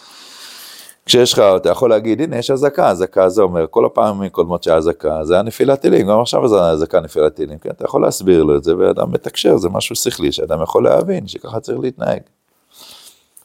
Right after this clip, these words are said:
אבל כל הסימנים האלה הם בעצם סימנים של, אה, החלטה שכלית שלא נובעת מהתוודעות פנימית, פגישה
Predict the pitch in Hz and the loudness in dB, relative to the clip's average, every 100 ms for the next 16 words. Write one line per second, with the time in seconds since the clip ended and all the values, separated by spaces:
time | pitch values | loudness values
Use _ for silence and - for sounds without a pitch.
0 | - 101 139 - - 135 120 110 120 156 | -4 0 0 0 2 2 0 -2 -2 0
1 | 131 117 113 113 110 - 120 - 90 113 | 0 0 -2 2 0 0 -8 -6 -4 -4
2 | 117 113 117 - 120 - - _ _ _ | -6 -8 -2 2 2 0 -10 _ _ _
3 | _ _ _ _ 95 90 82 78 73 71 | _ _ _ _ -2 0 2 0 0 0
4 | 73 64 - _ _ _ - - 98 131 | -2 -4 -12 _ _ _ -10 -2 0 0
5 | - 101 120 - 92 123 113 95 117 139 | -2 -2 -2 2 2 2 0 0 0 -2
6 | 139 - - 143 113 135 147 143 _ _ | -6 -18 -20 -12 -8 -6 -8 -14 _ _
7 | _ _ _ _ - 80 85 82 117 - | _ _ _ _ -6 0 2 4 2 0
8 | 98 101 117 - 85 - 62 | -4 -2 -6 -6 -6 -2 0